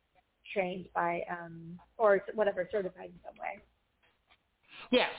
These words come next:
Speaker 2: at, yeah. They're, at least they're somebody who, if you do get into trouble, they can help you get out of it, because a hypnotist doesn't necessarily have that skill set.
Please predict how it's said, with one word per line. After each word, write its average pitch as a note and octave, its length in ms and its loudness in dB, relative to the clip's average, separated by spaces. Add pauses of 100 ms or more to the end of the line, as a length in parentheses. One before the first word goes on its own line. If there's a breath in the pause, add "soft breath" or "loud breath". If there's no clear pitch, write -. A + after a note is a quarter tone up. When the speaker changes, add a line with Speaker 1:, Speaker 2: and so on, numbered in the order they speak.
(240)
Speaker 2:
at, A3 120 0 (200)
yeah. C4 200 2 (180)
They're, G3+ 220 2
at G#3+ 160 -4
least A#3+ 240 0
they're F#3 400 0
somebody G3 260 0
who, F#3+ 200 -6
if G#3 200 -6
you G3 100 -8
do G3+ 140 -8
get F#3 200 -6
into F3+ 200 -6
trouble, F3 300 -6
they E3+ 100 -6
can F3 160 -10
help F3 220 -8
you D#3 80 -12
get D#3 140 -8
out D#3+ 180 -6
of F3+ 60 -10
it, F#3+ 100 -10
because E3+ 260 -12
a E3 60 -10
hypnotist F#3 580 -10 (520)
doesn't F#3 300 6
necessarily E3 680 2
have D#3+ 260 0
that D#3 160 4 (100)
skill E3 280 4
set. C#3 160 2